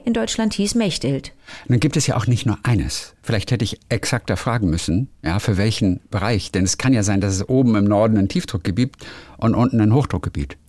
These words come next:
Speaker 1: Darf ich
Speaker 2: denke
Speaker 1: dir mal
Speaker 2: ich
Speaker 1: kurz,
Speaker 2: mal.
Speaker 1: äh, die, die Hochdruckgebiets-, äh, äh, Namensliste vorlesen? Die ist, die ist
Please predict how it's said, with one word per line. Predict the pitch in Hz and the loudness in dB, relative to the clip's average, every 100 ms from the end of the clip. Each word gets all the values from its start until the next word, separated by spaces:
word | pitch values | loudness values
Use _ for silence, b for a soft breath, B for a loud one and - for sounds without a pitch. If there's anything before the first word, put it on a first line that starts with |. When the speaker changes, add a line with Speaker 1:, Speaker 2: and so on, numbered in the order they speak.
| B B | B B
Speaker 1:
Darf | - | -2
ich | - | 0
Speaker 2:
denke | 302 | 2
Speaker 1:
dir | |
mal | 277 | 0
Speaker 2:
ich | 277 | 0
Speaker 1:
kurz, | 320 - | -2 -2
Speaker 2:
mal. | - | -2
Speaker 1:
äh, | |
die, | 240 233 | 0 0
die | 247 | 0
Hochdruckgebiets-, | 247 320 233 214 214 - 180 175 196 185 - - | 0 0 -2 -4 -4 -6 -2 0 -2 -2 -6 -2
äh, | 185 170 - 170 | 0 0 -2 -2
äh, | |
Namensliste | 165 156 170 160 175 - | 0 0 0 0 -2 -2
vorlesen? | 160 165 170 175 180 | -4 -2 0 0 -2
Die | 208 | -2
ist, | - 175 - | -4 -6 -10
die | 185 | -6
ist | 202 - | -6 -6